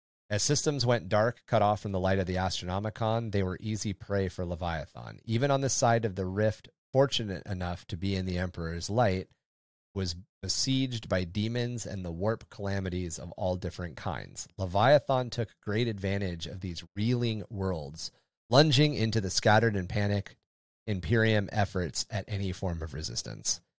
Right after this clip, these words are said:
However, even Leviathan had to deal with the demonic incursions, and as such beings don't offer any biomass substance for the Hive Fleet, the Hive Mind had to find ways to adapt to fight them.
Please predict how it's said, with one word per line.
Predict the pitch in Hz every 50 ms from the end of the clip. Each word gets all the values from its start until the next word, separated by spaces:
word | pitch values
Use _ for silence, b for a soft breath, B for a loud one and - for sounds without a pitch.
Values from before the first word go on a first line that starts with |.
| _ _ _ _ _ _ _
However, | - 117 117 123 127 117 101 101 98
even | 85 101 120 120 131 127
Leviathan | 123 117 101 104 104 107 104 98 - - 98 92
had | 87 98 98 87
to | 92
deal | 85 90 87 90 92
with | 90 85 -
the | 92
demonic | 87 95 87 82 87 90 87 85 85 -
incursions, | 80 82 - - 107 95 82 - 64 52 52 57 - - - b b b b _ _ -
and | 113 110 107 107
as | - 113 123 143 135
such | - - 139 127 120 - 92 90 -
beings | 117 120 113 98 92 90 95 92 -
don't | - 98 101 104 - -
offer | 104 107 110 - - 98 76
any | 101 98 95 90
biomass | 82 101 127 135 131 113 101 95 95 95 92 90
substance | - - 95 82 - - - 92 85 82 - - - _ _ -
for | 101 92 90
the | -
Hive | - - - 175 175 151
Fleet, | - - 87 90 87 90 - - _ _ _ _ _ _
the | 98 98
Hive | - 131 143 147 123 120
Mind | 120 107 104 107 95
had | 101 104 101
to | 98
find | - - 101 101 98
ways | 90 85 90 90 90 87 - -
to | - 98 92
adapt | 85 80 110 104 101 98 - _ -
to | 98
fight | - - 95 92 87 - -
them. | - 50 50 -